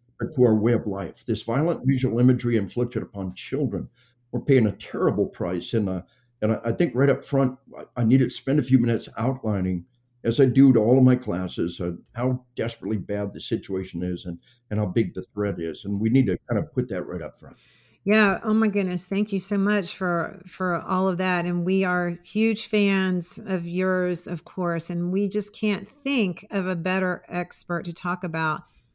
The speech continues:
Speaker 2: the violent video games that are just like water to our kids. They're just drinking it all day long.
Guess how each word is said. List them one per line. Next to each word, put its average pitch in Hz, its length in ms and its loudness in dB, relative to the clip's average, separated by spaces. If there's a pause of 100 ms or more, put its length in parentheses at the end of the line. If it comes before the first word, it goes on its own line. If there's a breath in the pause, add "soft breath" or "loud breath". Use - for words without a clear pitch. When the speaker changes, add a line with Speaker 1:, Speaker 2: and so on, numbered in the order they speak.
(240)
Speaker 2:
the 185 160 -2
violent 185 720 -2
video 220 460 0
games 175 680 -2
that 175 280 -4 (880)
are 208 180 0
just 202 440 -2
like 214 260 0
water 175 720 0
to 165 240 -4
our 151 100 -4
kids. 151 520 -6
They're 202 200 2
just 196 460 -2
drinking 170 640 0
it 156 260 -4
all 190 220 0
day 185 260 0
long. 175 640 -2